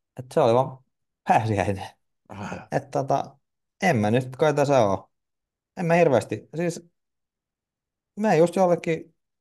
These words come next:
Speaker 1: kerroin, että ei, ei elämä niinku kovin jännittävää oo. Et elämä on aika tylsää loppupeleissä. Et tota, sitä mä en ymmärrä, minkä takia kauhean monella aina tota,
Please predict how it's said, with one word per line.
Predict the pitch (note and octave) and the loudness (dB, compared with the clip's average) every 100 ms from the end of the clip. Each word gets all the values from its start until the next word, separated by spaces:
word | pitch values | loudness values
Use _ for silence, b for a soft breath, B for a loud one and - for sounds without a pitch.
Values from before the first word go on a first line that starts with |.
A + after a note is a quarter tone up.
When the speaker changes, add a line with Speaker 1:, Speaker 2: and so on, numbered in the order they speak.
| _ | _
Speaker 1:
kerroin, | - E3 D3+ C#3+ | 2 6 6 6
että | - F3 | 4 4
ei, | C#3+ B2 A#2+ | 4 0 0
ei | F#3 C3 | 2 2
elämä | D3+ C3+ B2+ | 2 0 -2
niinku | A#2+ A#2 | -4 -2
kovin | A#2+ A2+ G2 - | -2 -2 -4 -6
jännittävää | G#2+ G2+ F#2 F#2 F2+ F2 | -6 -6 -8 -12 -14 -14
oo. | D2 - - - | -12 -14 -12 -10
Et | - | -2
elämä | E3+ A#2 G2+ | 2 2 0
on | |
aika | A#2 A2+ | 0 0
tylsää | B2+ G2+ E2 | -2 -2 -4
loppupeleissä. | F#2 - - G#2 A2+ - | -6 -14 -16 -14 -14 -14
Et | - | -16
tota, | A2 - - - _ _ _ _ _ _ _ | -14 -8 -8 -10 _ _ _ _ _ _ _
sitä | - F3 | -2 2
mä | E3 | 4
en | D3+ | 4
ymmärrä, | D#3 C#3 C3+ | 4 4 4
minkä | C3 C3 | 2 2
takia | B2 B2+ C3 | 2 2 0
kauhean | B2+ D3 C3+ C3+ | 2 2 4 2
monella | C3+ C3+ A2+ | 2 2 4
aina | G#2+ G#2+ | 4 2
tota, | G#2+ G#2 A2 G2+ | -2 -4 -4 -4